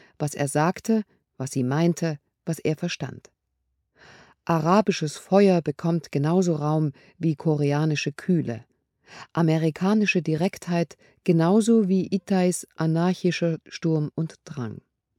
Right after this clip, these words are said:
"Wenn die Palästinenser glauben, dass sie immer die Opfer bleiben werden, ändert sich nie was." Taylor:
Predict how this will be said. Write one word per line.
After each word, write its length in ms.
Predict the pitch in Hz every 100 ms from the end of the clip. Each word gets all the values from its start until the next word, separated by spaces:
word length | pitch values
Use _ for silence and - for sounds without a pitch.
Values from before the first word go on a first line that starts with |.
| _ _ _ _ _ _ _ _ _ _ _ _ _ _ - - - -
"Wenn 200 | 190 208
die 100 | 196
Palästinenser 760 | - 190 185 - 196 240 214 156
glauben, 400 | 196 233 151 123
dass 160 | 127
sie 140 | - -
immer 240 | 220 151
die 180 | 139 143
Opfer 280 | 254 - 170
bleiben 440 | 135 135 131 135
werden, 340 | 147 147 143 135 - _
ändert 360 | - 165 156 151
sich 200 | 156 -
nie 220 | 208 233
was." 300 | - - - _ _ _ -
Taylor: 400 | - 180 120 -